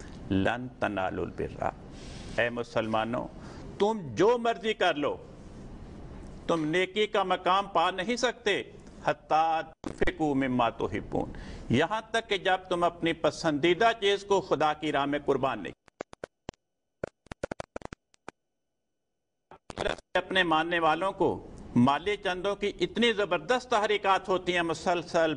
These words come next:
बारहा, कि कुरान करीम कहता है कि हजरत रसूल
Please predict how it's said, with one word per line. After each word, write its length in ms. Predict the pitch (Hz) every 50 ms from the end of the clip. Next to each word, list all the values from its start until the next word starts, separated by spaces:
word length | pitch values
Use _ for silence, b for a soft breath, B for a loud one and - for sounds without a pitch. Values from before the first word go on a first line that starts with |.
| -
बारहा, 440 | 131 147 175 196 185 - 175 160 151 120 - - - - - - - - - - - - -
कि 100 | 127 127
कुरान 380 | - 135 127 127 127 131 131 123
करीम 300 | - 120 131 143 151 151
कहता 360 | - 139 135 - - 139 127
है 200 | 110 110 98 95 90 - - - - - - - - - - - - - - -
कि 60 | - 117
हजरत 420 | 101 110 117 104 123 131 127 127 -
रसूल 460 | 113 113 - - - 131 135 151 175